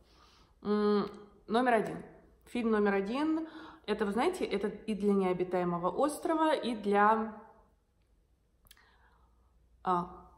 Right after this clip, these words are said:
«Приходит конец света», и вот какой фильм вы посмотрите. Вот этот у меня вот один <laughs> фильм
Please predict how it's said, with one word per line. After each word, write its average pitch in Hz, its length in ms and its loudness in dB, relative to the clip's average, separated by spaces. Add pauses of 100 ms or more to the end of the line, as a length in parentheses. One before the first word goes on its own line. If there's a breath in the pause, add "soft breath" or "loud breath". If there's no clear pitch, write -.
«Приходит 180 360 -8
конец 185 300 -6
света», 226 640 -6
и 180 320 -8
вот 180 120 -10
какой 208 240 -6
фильм 208 280 -8
вы - 80 -10
посмотрите. - 720 -16
Вот 175 140 -8
этот 262 260 -6
у 180 40 -4
меня 185 220 -2
вот - 140 -12
один 180 240 -4
<laughs> - 180 -12
фильм 196 300 -2